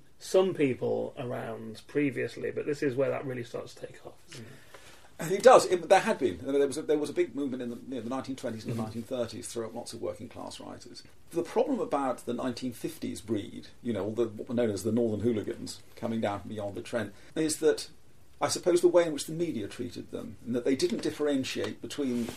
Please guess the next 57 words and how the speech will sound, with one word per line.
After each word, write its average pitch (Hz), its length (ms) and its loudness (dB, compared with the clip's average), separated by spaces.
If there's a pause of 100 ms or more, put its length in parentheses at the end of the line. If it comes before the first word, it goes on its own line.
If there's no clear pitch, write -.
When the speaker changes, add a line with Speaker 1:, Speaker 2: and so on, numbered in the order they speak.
Speaker 2:
I 131 40 -2
mean, 131 280 2
I 190 120 12
would 190 140 8
argue 101 300 0
that 131 100 -2
there 135 140 4
are 123 40 2
at 131 60 -4
least - 260 2
six - 240 -2
different 131 360 -6
kinds 104 500 -6 (480)
of 127 80 4
Northern 107 340 2
working 98 300 0
class 95 260 -8
and 113 220 2
Midlands 107 340 0
working 104 280 -4
class 101 280 -8
writer - 320 -8
in - 80 -10
the - 60 -10
nineteen 98 380 -10
fifties. - 480 -12 (200)
You 143 140 6
know, 110 60 10
you 104 80 2
have 117 100 0
someone 139 240 2
like - 80 -6
Alan 123 220 2
Sillitoe, 110 640 2 (300)
who 139 100 4
is 139 80 6
genuine 180 580 4
East 151 240 -4
Midlands 131 360 -2
underclass. - 840 -4 (440)
I 139 40 4
mean, 156 140 6
the - 60 2
first 190 360 10
words 151 220 10
he - 100 -6
remembered 135 320 2
his 123 120 -4
mother 120 200 0
speaking 117 520 -2
were 117 60 2
the 117 80 2
words 123 320 6
"not 147 320 2
on 123 140 0
the 117 100 2
head" 110 400 -2